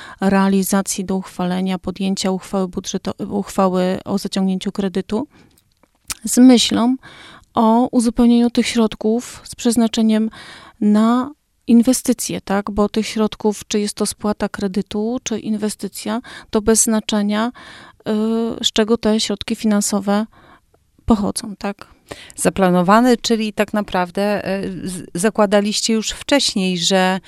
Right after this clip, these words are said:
Speaker 2: e, takie, e, taki kredyt będzie zaciągany. Liczyliście się z koniecznością, tak? Jego za-, zaciągnięcia.
Speaker 1: Tak, ten kredyt był już uchwalany, uchwalony w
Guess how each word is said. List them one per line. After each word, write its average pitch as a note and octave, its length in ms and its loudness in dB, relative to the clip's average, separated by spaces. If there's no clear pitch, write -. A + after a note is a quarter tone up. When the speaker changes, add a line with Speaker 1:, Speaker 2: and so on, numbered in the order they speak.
Speaker 2:
e, F3 320 2
takie, F3+ 800 0
e, F3 60 -4
taki G3+ 260 -4
kredyt F#3 400 0
będzie F3+ 280 0
zaciągany. E3+ 600 -2
Liczyliście F3+ 680 -4
się - 180 -4
z - 80 -8
koniecznością, F3 800 -6
tak? A3+ 280 -8
Jego F3+ 500 -6
za-, F#3+ 260 -8
zaciągnięcia. F#3 720 -6
Speaker 1:
Tak, C#4+ 420 6
ten A3+ 280 2
kredyt A3+ 440 2
był A3+ 140 2
już A3+ 220 0
uchwalany, G#3+ 800 0
uchwalony G#3+ 840 4
w - 380 -14